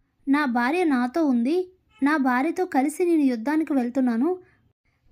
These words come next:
ఖచ్చితంగా అనుకున్న సవాల్లో గెలిచే తీరతానని" చెప్పారు కదా. మరి అలాంటప్పుడు ఇప్పుడు నేను తీసుకొచ్చిన ఈ డబ్బులు వాడితే తప్పేంటి?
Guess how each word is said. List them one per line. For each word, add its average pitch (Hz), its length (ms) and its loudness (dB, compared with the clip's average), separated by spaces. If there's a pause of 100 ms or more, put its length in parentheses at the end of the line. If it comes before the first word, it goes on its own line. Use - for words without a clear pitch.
(100)
ఖచ్చితంగా 359 720 0
అనుకున్న 311 500 0
సవాల్లో 311 600 0
గెలిచే 269 420 0
తీరతానని" 294 680 0
చెప్పారు 285 420 -4
కదా. 247 240 -2 (420)
మరి 277 400 6
అలాంటప్పుడు 320 760 2 (180)
ఇప్పుడు 277 340 2
నేను 294 220 4
తీసుకొచ్చిన 320 640 0
ఈ 285 140 2
డబ్బులు 233 360 -2
వాడితే 262 460 0
తప్పేంటి? 277 640 0